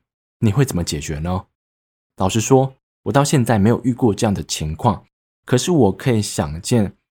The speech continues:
如果一个好朋友他就这样子结束自己的生命的话，那是会有多么不好受的感觉。但是呢，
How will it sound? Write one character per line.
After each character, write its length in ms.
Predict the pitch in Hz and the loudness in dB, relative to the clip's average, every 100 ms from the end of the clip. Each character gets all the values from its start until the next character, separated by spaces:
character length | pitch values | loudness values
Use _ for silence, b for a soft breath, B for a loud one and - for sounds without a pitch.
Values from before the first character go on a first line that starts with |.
| _ | _
如 180 | - 131 | -2 -2
果 320 | 151 120 90 | 2 2 4
一 60 | 101 | 0
个 140 | 104 | -2
好 280 | 87 - 69 | -4 -6 -8
朋 260 | - 92 110 | -4 -2 0
友 260 | 98 - _ _ _ | 0 -4 _ _ _
他 200 | - 113 101 | -4 -2 0
就 200 | - 98 | 0 0
这 160 | - | 2
样 180 | 98 92 | 0 0
子 460 | 90 92 87 82 80 | -2 -4 -4 -6 -4
结 160 | 101 | -2
束 140 | 98 117 | -2 0
自 60 | |
己 60 | 110 | 0
的 40 | |
生 180 | 82 107 | 0 0
命 160 | 107 104 | 2 2
的 120 | 80 | -2
话， 280 | - 87 - _ _ _ - | -4 -6 -6 _ _ _ -4
那 100 | 143 | -2
是 140 | 139 | 2
会 120 | 127 | 2
有 80 | 117 | 2
多 200 | 82 139 | 2 0
么 440 | 139 117 92 82 80 - | 2 2 0 -4 -8 -4
不 80 | |
好 240 | 156 - - | -2 -2 -6
受 140 | - | -6
的 80 | 87 | -6
感 200 | 82 82 | -6 -8
觉。 280 | - 87 - _ _ _ _ _ | -6 -6 -6 _ _ _ _ _
但 220 | 175 139 | 0 0
是 220 | 123 127 | 0 0
呢， 300 | 101 98 98 | 0 0 -4